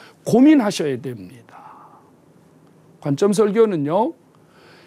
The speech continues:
이 논리적인 구조가 없이는 불가능합니다. 분명한 논리적인 구조를 가지고 계실 때 목사님의 설교가 더 잘 전달되고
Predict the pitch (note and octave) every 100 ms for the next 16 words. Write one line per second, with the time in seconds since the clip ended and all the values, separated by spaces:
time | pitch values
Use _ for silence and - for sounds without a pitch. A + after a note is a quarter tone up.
0 | - B3 F3 E3+ A#3+ C#4 D4+ C4 C#4+ G#3+
1 | A3 C#4 B3+ G#3+ - A3 F#3 G3+ A3 A#3+
2 | A3 F3+ C#3 G#2 - - _ _ _ _
3 | - - A#3 C4 D4+ D4 C#4+ F#3+ G#3+ C4
4 | D4+ D#4+ C4+ C#4+ - A#3 A#3 C#4 C4+ C4
5 | G#3 G#3 A3 A#3+ G3+ G#3 G#3 F#3 D#3+ -
6 | G#3+ G3 B2+ - _ _ _ _ _ E3+
7 | D3+ B3 A#3 A3 G#3 - B3 A3 G#3 G#3
8 | - G3 A#3 C#4+ - A#3 C4+ B3+ G#3+ G#3
9 | G#3 F3+ D3+ D3 G3 A#3+